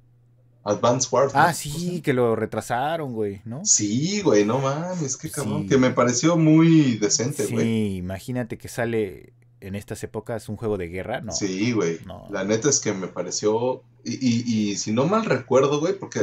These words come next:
Speaker 1: hace mucho que lo jugué,
Speaker 2: Ujú.
Speaker 1: pero si no mal recuerdo, güey, que este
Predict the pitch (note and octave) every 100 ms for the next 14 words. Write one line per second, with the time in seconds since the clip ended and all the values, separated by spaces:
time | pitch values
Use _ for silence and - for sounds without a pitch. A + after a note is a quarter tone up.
0 | - G2+ - G2+ G#2 - - - G2 C#3+
1 | D#3 _ G#2 G#2 G2 G2+ _ _ _ _
2 | _ _ G#2 G2 F#2+ F#2 F2+ F2+ G#2 G#2
3 | B2 D#3 - - G#3 G#3 B2 B2 F3+ F3
4 | - - - F#2 F2+ E2+ E2 -